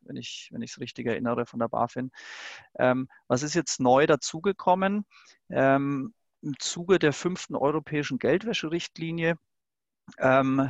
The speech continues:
ähm, der ja vorgesehen war, dass, äh, Wallet-Betreiber eben auch verpflichtet im Sinne des Geldwäschegesetzes sein sollen,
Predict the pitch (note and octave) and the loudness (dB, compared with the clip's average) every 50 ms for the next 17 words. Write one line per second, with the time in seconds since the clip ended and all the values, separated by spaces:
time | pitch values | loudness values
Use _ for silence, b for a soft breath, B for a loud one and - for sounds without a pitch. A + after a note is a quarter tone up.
0 | A#2+ B B - - - - - - - - - - - - - - - - - | -4 B B -16 -12 -10 -8 -8 -8 -8 -8 -10 -10 -10 -12 -14 -14 -14 -12 -10
1 | D3 C3 C#3 C3+ C3+ C3+ C3+ - - - C3+ C#3 C#3+ C#3+ - - C#3+ C3+ C3+ C3 | -4 0 2 4 4 4 4 2 2 0 0 2 0 -2 -2 -2 -2 -2 0 4
2 | B2 B2 B2+ B2+ B2 B2+ B2 - - - - - B2 A#2+ A#2 A#2+ B2+ C#3+ C#3+ - | 4 6 6 6 4 2 2 0 -2 -4 -2 -2 -2 0 0 2 0 0 0 -4
3 | - C#3 - - - A#2 A#2+ B2 B2+ C3 A#2+ - B2 A#2 A#2 - - G2+ B2 C3+ | -6 -10 -6 0 2 4 4 4 4 2 2 0 0 -2 0 2 4 4 2 2
4 | - - B2+ - - - D#3 D3+ - - C#3 C#3 C3 C3 - - C#3 C3+ B2 B2 | 0 -4 -8 -6 -6 -6 -8 -6 -6 -6 -4 -4 -4 -4 -4 -6 -6 -4 -4 -6
5 | A#2 - - C3+ C#3 C#3 - B2+ A#2+ B2+ A#2 A#2+ - - A#2+ - - A#2+ - - | -4 0 2 2 2 4 2 -2 -4 -4 -8 -10 -10 -10 -6 -4 -4 -4 -4 -6
6 | - A#2 - - G#2+ A2 A2+ A#2+ - - A2+ A2 A#2 C3 C#3+ D#3+ | -10 -8 -4 -2 0 0 0 -2 -4 -4 -4 -2 -2 -2 -4 -6